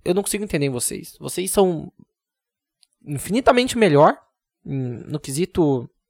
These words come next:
"Ah, saquei qual é que é dele." Mas às vezes vocês ficam cega e se deixam levar. Não, não dá pra entender isso.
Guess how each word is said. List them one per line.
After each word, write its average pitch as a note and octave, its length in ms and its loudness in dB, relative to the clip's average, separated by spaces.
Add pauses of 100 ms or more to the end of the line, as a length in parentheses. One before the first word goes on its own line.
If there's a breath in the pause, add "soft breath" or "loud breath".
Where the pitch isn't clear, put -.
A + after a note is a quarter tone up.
(340)
"Ah, E3+ 200 0
saquei E3+ 380 -4
qual D#3 160 0
é D#3 40 0
que D3+ 100 0
é - 20 -2
dele." D3 260 -2 (320 soft breath)
Mas F3 280 0
às E3+ 180 4
vezes G#3+ 220 4
vocês A3 420 2
ficam - 320 2
cega A3+ 420 2
e C#3 60 4
se - 140 -6
deixam F#3 260 2
levar. E3+ 380 2
Não, D3 200 2
não D#3 220 -2
dá C#4 100 -2
pra B3 120 -4
entender C#3 240 0
isso. - 320 -6